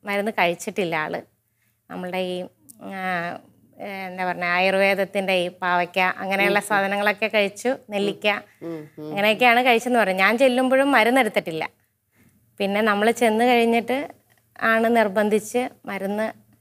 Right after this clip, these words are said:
Speaker 1: എടുക്കാൻ തുടങ്ങിയത്. അതും, ആ, പണിക്ക് പോകുമ്പോ കഴിക്കില്ല, വീട്ടിൽ നിന്ന് പോകുമ്പോ കഴിക്കും.
Speaker 2: ഉം.
Speaker 1: ഇതല്ലാണ്ട് ബാക്കി സമയത്ത് അങ്ങനെയില്ല.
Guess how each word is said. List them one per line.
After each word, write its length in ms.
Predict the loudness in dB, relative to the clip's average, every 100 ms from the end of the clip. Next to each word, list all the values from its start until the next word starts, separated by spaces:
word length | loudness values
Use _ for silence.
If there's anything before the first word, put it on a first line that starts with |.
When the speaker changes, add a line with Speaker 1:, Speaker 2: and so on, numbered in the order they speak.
| -8
Speaker 1:
എടുക്കാൻ 400 | -6 -2 0 2
തുടങ്ങിയത്. 460 | 2 2 0 0
അതും, 420 | 0 0 2 0 -2 -12 _ -20 -20 -20 -20 _ _ -8
ആ, 260 | -6 -6 -2
പണിക്ക് 280 | -2 0 -2
പോകുമ്പോ 400 | 0 0 0 -2 -6
കഴിക്കില്ല, 480 | -8 -4 -2 0 0
വീട്ടിൽ 360 | -2 -2 0
നിന്ന് 140 | 2 2
പോകുമ്പോ 380 | 2 2 2
കഴിക്കും. 400 | 2 2 2 -2
Speaker 2:
ഉം. 180 | -4 -6
Speaker 1:
ഇതല്ലാണ്ട് 580 | -2 0 2 0 0 0
ബാക്കി 400 | 0 -2 -2 -6
സമയത്ത് 560 | -4 -4 -4 -4 -8 -12 _
അങ്ങനെയില്ല. 500 | -4 0 0 0 -6